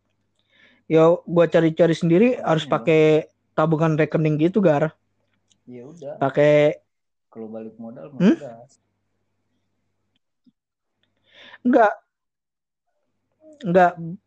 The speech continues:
Speaker 1: Tabungannya itu kan ada yang beda. Tabungan,
Speaker 2: Oh.
Speaker 1: tabungan pribadi sama tabungan giro gitu, Gar. Jadi tabungan giro itu tabungan buat bisnis gitu. Gua pengen ngebuka tabungan giro,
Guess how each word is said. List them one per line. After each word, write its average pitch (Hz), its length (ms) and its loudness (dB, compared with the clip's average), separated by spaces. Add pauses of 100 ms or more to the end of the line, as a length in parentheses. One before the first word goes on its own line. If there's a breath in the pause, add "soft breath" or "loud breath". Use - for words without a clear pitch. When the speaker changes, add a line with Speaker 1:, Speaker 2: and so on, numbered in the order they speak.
(400)
Speaker 1:
Tabungannya 180 480 2
itu 277 80 0
kan 294 240 0
ada 175 160 0
yang 170 160 0
beda. 185 340 2 (240)
Tabungan, 170 560 0 (160)
Speaker 2:
Oh. 160 80 -6
Speaker 1:
tabungan 160 460 0
pribadi 160 420 2
sama 175 220 2
tabungan 156 680 0
giro 196 280 4
gitu, 165 240 0
Gar. 151 320 0 (2000)
Jadi 180 360 2
tabungan 185 400 4
giro 170 200 4
itu 175 160 4 (120)
tabungan 175 400 0
buat 165 160 0
bisnis 202 360 0
gitu. 143 320 -6
Gua 196 320 2 (580 soft breath)
pengen 170 340 2
ngebuka 165 560 2
tabungan 160 400 0
giro, 190 380 0